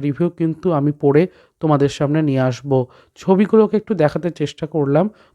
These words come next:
তোমরা দেখো কতটা সুন্দর এবং কতটা ক্লিন ছবি রয়েছে বইটার মাঝে। বেশ একটা দুটো নয়, দশ থেকে বারোটি ছবি রয়েছে বইটিতে, এরকম কালার ফটোগ্রাফ।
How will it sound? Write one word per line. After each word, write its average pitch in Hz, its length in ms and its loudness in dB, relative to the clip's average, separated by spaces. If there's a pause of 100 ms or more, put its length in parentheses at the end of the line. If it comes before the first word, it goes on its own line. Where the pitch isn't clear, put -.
(120)
তোমরা 160 200 0
দেখো 143 380 0 (340)
কতটা 185 340 0 (140)
সুন্দর 185 380 0 (120)
এবং 165 200 2
কতটা 170 320 0
ক্লিন 190 380 -2
ছবি 165 360 -4
রয়েছে 151 380 0 (460)
বইটার 156 440 2
মাঝে। 139 420 0 (720)
বেশ 165 320 2
একটা 147 280 -6
দুটো 180 280 -2
নয়, 147 220 0 (600)
দশ 151 120 6 (120)
থেকে 180 220 -4
বারোটি 143 420 0 (100)
ছবি 139 200 -4
রয়েছে 131 380 -2 (400)
বইটিতে, 143 520 0 (360)
এরকম 151 300 0
কালার 139 320 2
ফটোগ্রাফ। 127 600 -4